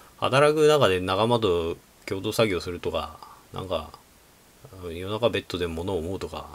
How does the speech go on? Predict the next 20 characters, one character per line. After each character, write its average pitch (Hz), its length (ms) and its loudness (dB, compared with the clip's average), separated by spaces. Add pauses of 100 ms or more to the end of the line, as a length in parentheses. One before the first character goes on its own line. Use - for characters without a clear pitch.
(120)
そ 139 200 -2
う - 20 0
い 208 40 -2
う - 40 -2
自 202 180 -4
由 196 120 4
は、 87 260 2 (640)
あ 92 80 -8
の 113 120 -6 (520)
過 - 160 0
酷 135 280 6
な 123 300 2 (200)
零 135 180 6
下 98 100 4
三 104 200 -2
十 123 140 2
度 123 80 4
以 123 60 4
下 120 100 4
の 82 160 -4